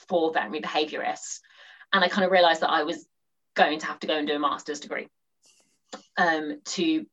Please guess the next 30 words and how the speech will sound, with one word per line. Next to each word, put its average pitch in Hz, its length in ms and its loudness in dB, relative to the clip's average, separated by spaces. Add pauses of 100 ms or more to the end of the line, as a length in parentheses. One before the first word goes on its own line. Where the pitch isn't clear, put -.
(160)
basically, 233 380 2
I 214 80 6
wanted 226 420 2
to 214 60 -8
be 240 100 6
accredited 214 420 0
with 190 100 -4
the 196 60 -2
right 185 220 4
people. 220 580 -2 (420)
Um, 185 380 4 (140)
and 196 120 4
I 185 360 4 (500)
think 185 320 -4 (560)
because 233 520 0 (160)
obviously 214 260 0
in 202 120 2
veterinary, 202 340 2
you 160 100 -4
can't 160 340 -4
just - 480 -4 (360)
say 143 320 -2
you're 151 200 -6
a 156 40 -8
vet. - 360 0 (200)
It's 196 200 -4
really 220 360 4
important 190 540 -2
to - 60 -10
have 170 420 0